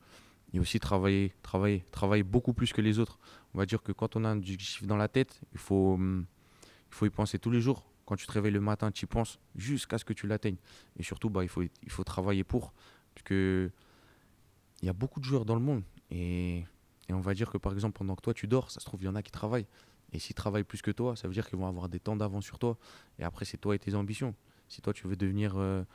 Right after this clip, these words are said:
meilleur joueur du monde, et cetera, il faut que tu travailles beaucoup plus qu'eux. Ça veut dire que même pendant les vacances, quand toi, tu vas vouloir aller chill avec tes copains, et cetera, nanana, eux, ils vont travailler. Tu vas croire qu'ils sont en vacances.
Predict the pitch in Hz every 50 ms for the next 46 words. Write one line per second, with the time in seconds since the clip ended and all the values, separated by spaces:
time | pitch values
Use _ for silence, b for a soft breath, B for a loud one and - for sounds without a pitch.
0 | b b b b b - - 82 87 101 104 92 98 95 101 98 90 101 101 113
1 | 117 120 120 120 117 113 _ _ _ - - - - - - 101 104 101 123 135
2 | 139 - - - - _ - - - - - - - 101 92 92 87 82 90 110
3 | - - 107 - 113 - - 131 123 98 - - - 87 95 92 - - 92 107
4 | 127 127 - 120 120 120 120 113 101 110 113 - - 123 117 - - 104 - 104
5 | - - 101 98 104 95 92 98 98 104 101 95 101 98 95 - - - - 107
6 | 107 104 95 92 95 - - 90 - - 101 - - 113 113 110 113 107 95 -
7 | - 92 - 98 101 98 107 110 107 104 101 101 104 117 143 170 180 - - -
8 | - - - 180 123 110 101 - - 104 110 135 180 214 214 - _ _ _ _
9 | _ _ - _ - _ _ _ _ _ _ - - 104 113 - - 214 - -
10 | - - - 131 123 120 123 - - 123 113 - -